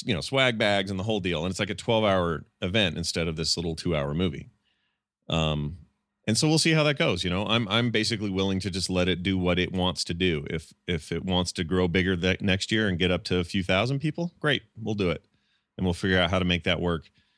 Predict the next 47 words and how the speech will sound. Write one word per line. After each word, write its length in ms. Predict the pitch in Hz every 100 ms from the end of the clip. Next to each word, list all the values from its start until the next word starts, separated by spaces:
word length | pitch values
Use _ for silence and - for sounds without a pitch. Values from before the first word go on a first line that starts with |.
| _ _
Um, 240 | 87 85 82
if 160 | 87
not, 240 | 101 120 147
if 140 | 98
we, 140 | 90
if 220 | 87 90 -
this 280 | 98 95
wants 260 | 101 98 92
to 80 | 95
be 80 | 95
the 100 | 92
holding 280 | 101 104
pattern 260 | 101 104 110
for 140 | 117
a 20 | 113
couple 220 | 127 123
of 40 |
years, 180 | 127 131
we'll 100 | 127
do 120 | 131
that. 240 | 135 113 -
You 60 |
know, 100 | 85
we're 120 | 90
not 280 | 104 104 95
in 140 | 98 95
any 260 | 117 120
rush 400 | 101 95 87 -
to, 340 | - 82 80 76 - _ _ _ _ _ _ _ _
to 100 | -
make 340 | 92 90 104 101
it 200 | 92 85
be 160 | 98
something 400 | 92 104 104 104
more 280 | 101 104 104
than 200 | 104 101
it 120 | 101
is. 360 | 104 107 110 113 _ -
I 140 | 92
just 220 | 101 98 95
want 160 | 92
it 80 | 85
to 80 | 87
be 100 | 87
a 80 | 85
strong 540 | - 92 90 90 87
community-driven, 1200 | - 90 85 87 85 82 82 85 78 82 80 80